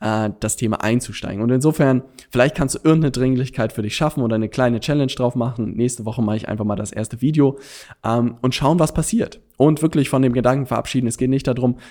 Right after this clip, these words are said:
dass das jetzt irgendwie perfekt ist oder dass das irgendwie die Menschen mitreißt und begeistert, sondern es geht darum, das Eis zu brechen, das erste Mal das zu machen und dann wirklich dran zu bleiben. Also den Tipp kann ich dir nur geben.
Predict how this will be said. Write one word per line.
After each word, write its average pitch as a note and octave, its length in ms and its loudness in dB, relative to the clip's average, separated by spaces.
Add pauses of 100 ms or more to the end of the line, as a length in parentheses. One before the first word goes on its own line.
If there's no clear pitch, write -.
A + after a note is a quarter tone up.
dass A#2+ 140 0
das B2+ 160 0
jetzt A#2+ 160 -4
irgendwie A#2 220 -2
perfekt - 440 -2
ist B2+ 220 0
oder A2+ 220 2
dass A2+ 160 -2
das A#2 160 -4
irgendwie A#2 400 -4 (320)
die A2 60 0
Menschen B2+ 340 4
mitreißt C3 440 2
und A#2 120 0
begeistert, A#2+ 560 0
sondern A#2 180 0
es - 80 -4
geht B2+ 160 -2
darum, A2 240 -2
das - 220 -8
Eis E3+ 260 0
zu C#3 100 -2
brechen, C3 280 -2
das A#2 140 -4
erste C#3+ 340 -2
Mal B2 180 0
das A2+ 200 -4
zu C3 80 -4
machen B2 360 -2 (320)
und A2 160 -2
dann A2+ 220 2
wirklich G#2+ 360 -6
dran A2+ 240 -2
zu G#2+ 140 -4
bleiben. F#2 300 -8
Also A#2 200 -2
den E3+ 220 6
Tipp E3+ 160 0
kann C#3+ 160 0
ich C3 100 0
dir B2 120 0
nur A2+ 100 0
geben. C#3 500 0